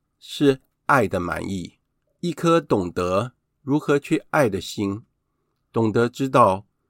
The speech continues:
如何去吸引别人。我们用心去吸引每一个人。圣施礼华说，因此，我们要求每一个人都有一颗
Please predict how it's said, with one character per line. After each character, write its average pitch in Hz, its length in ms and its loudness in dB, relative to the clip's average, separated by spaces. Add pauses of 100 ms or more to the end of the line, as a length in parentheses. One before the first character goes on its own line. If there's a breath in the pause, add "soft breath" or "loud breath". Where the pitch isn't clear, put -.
(160)
如 147 180 2
何 156 160 2
去 156 260 0
吸 165 280 -4
引 101 200 2
别 90 240 -8
人。 90 380 -8 (720)
我 98 140 -2
们 95 160 0
用 117 220 4
心 113 400 -6 (460)
去 127 400 2 (180)
吸 160 360 -4
引 104 140 2
每 90 220 -2
一 92 160 -6
个 131 160 0
人。 - 380 -8 (800)
圣 170 320 0
施 190 220 0
礼 135 120 -2
华 87 240 -8
说， 98 400 -2 (720)
因 110 180 0
此， - 360 -12 (640)
我 127 120 0
们 139 160 4
要 160 200 4
求 117 180 0
每 98 220 0
一 98 80 -2
个 127 140 2
人 98 500 0 (500)
都 143 180 4
有 101 160 4
一 113 140 -4
颗 120 400 -4